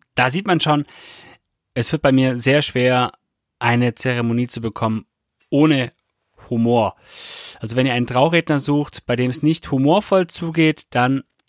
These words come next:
seid ihr bei mi-, seid ihr bei mir falsch. Und dabei meine ich mit Humor jetzt aber gar nicht, dass meine Traurede ein einziges Pointenspektakel ist. Ja, so hier, kennst du den schon? Also da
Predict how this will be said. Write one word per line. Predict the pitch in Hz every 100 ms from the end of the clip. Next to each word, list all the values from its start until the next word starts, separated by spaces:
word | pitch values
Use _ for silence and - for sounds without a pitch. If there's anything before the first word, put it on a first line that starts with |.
| _ _ _ _ _
seid | - 120 -
ihr |
bei | 113 113
mi-, | 110
seid | 117 113
ihr | 110
bei |
mir | 104 101
falsch. | - 117 151 - - - - - - - - - 123
Und | - 156
dabei | 196
meine | 190 208
ich | 214
mit | 190 170
Humor | 160 151 208
jetzt | 202
aber | 160 156
gar | 151 135 214
nicht, | 175
dass | 165 151
meine | 143 147 143
Traurede | - 139 165 180 175 156
ein | 135
einziges | 135 165 156 151 -
Pointenspektakel | - - 139 170 - 147 - 131 - - 107 - 90
ist. | 82 -
Ja, | 123
so | 131 101
hier, | 95 135 143 127
kennst | - 120
du | 117
den | 120 123
schon? | 113 98 90
Also | 95 92 95 - - - - 107
da | - 113